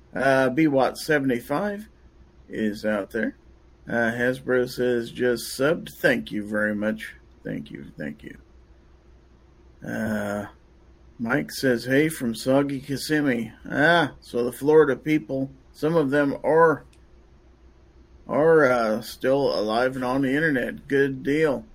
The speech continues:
Uh, Jacob S says, "I got a birthday coming this month as well." Well, happy birthday to you too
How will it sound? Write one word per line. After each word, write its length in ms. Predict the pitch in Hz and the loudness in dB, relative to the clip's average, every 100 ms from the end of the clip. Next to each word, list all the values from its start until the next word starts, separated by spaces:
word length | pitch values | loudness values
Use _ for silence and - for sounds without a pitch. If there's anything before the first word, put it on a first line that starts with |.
| - - - - - - | -20 -20 -20 -20 -16 -4
Uh, 560 | 143 156 151 143 135 131 - - | 0 2 2 0 -2 -6 -14 -8
Jacob 420 | - 147 147 131 | 0 0 0 2
S 240 | 143 202 - | 2 2 2
says, 320 | 143 160 170 | 2 2 2
"I 180 | 196 254 | 0 2
got 220 | 175 131 | 2 2
a 40 | |
birthday 560 | 110 120 117 - 107 107 | 0 -2 -4 -4 -4 -4
coming 380 | 113 123 113 117 | -6 -6 -6 -4
this 280 | 113 120 | -6 -6
month 300 | 113 113 143 | -8 -8 -6
as 300 | 117 127 131 | -4 -4 -4
well." 260 | 151 185 113 | -6 -4 -4
Well, 340 | 120 110 - - | -4 -6 -10 -14
happy 260 | 113 107 113 | -12 -10 -12
birthday 540 | 107 104 113 - 104 | -8 -8 -8 -6 -4
to 100 | 120 | -4
you 240 | 127 151 208 | -4 -4 -4
too 340 | - 90 87 | -6 -6 -6